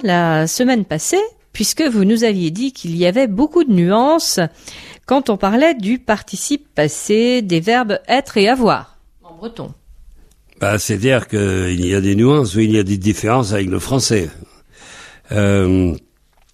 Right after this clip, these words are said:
Speaker 2: donc, le participe passé, c'est bet,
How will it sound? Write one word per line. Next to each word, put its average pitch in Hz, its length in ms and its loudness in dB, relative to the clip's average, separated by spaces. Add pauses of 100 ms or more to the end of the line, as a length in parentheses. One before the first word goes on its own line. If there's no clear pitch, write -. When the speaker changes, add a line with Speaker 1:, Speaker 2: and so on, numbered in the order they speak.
(300)
Speaker 2:
donc, 104 400 0
le 107 160 2
participe 113 540 -2
passé, 107 340 -2
c'est 90 220 -2
bet, 139 520 -2